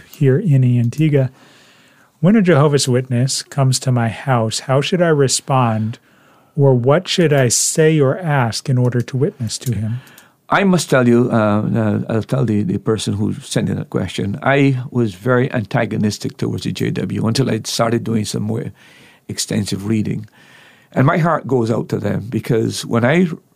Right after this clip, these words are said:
Speaker 2: really found out what, not only what they believe, but how they are completely trapped in a system where you can't do independent thinking, where you can be totally disfellowship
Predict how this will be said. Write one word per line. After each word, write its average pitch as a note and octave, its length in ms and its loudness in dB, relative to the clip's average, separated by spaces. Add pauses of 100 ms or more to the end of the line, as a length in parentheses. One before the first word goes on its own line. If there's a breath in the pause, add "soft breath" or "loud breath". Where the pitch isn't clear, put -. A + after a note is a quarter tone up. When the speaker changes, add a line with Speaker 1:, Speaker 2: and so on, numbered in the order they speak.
(120)
Speaker 2:
really C3+ 340 4
found A#2+ 380 -2
out - 180 -4 (160)
what, A#2+ 400 0 (140)
not C#3+ 180 2
only C3 160 2
what A#2 200 0
they A2+ 100 0
believe, G#2+ 680 -4 (880 soft breath)
but C3 300 0
how D3 400 2
they C#3 240 4
are A#2+ 400 2
completely C#3 580 -2
trapped - 460 -4
in G#2+ 80 -4
a A2 60 -4
system - 600 -4 (360)
where C3 180 2
you C3 160 2
can't C#3 360 -2
do C3 100 2
independent A#2 680 -2
thinking, B2+ 600 -4 (640 soft breath)
where C3+ 520 4
you B2+ 200 2
can B2 260 0
be A#2+ 220 2
totally D3 440 2
disfellowship B2+ 800 -2